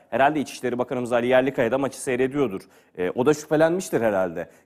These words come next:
Yani dakika altmış olmuş, altmış beş olmuş. E, bir kanat kullanılamaz hale gelmiş. Maçın bir tarafına top atılmıyor özellikle.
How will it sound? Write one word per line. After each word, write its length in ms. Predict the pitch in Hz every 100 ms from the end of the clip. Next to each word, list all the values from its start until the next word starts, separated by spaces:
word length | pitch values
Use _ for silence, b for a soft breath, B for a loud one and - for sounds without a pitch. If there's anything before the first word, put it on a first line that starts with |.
| -
Yani 180 | 90 90
dakika 260 | 101 -
altmış 300 | 104 - 117
olmuş, 260 | 117 110 92
altmış 340 | 95 - -
beş 180 | 117 110
olmuş. 500 | 120 113 110 107 - b b 95
E, 460 | 92 90 90 85 - -
bir 260 | 92 196
kanat 500 | 196 185 175 190 -
kullanılamaz 640 | - 139 143 160 175 175 151
hale 240 | 123 117
gelmiş. 380 | 113 107 101 -
Maçın 320 | 117 139 151
bir 80 | 160
tarafına 380 | 160 151 156 175
top 200 | 175 151
atılmıyor 460 | 147 170 147 123
özellikle. 600 | 101 92 90 85 - 85